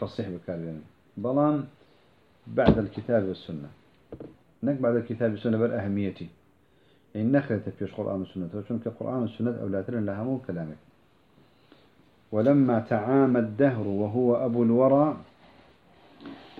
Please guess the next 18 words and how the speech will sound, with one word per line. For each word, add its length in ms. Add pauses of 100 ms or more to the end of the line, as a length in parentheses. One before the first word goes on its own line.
(120)
عن 160
الرشد 500
في 320
أنحائه 720
ومقاصده 1040 (720)
تعاميت 640
حتى 560
قيل 220
إني 560
أخو 240
عمى 420 (580)
ولا 240
غرو 460
أن 120
يحذو 480
الفتى 460
حذو 320
والده. 520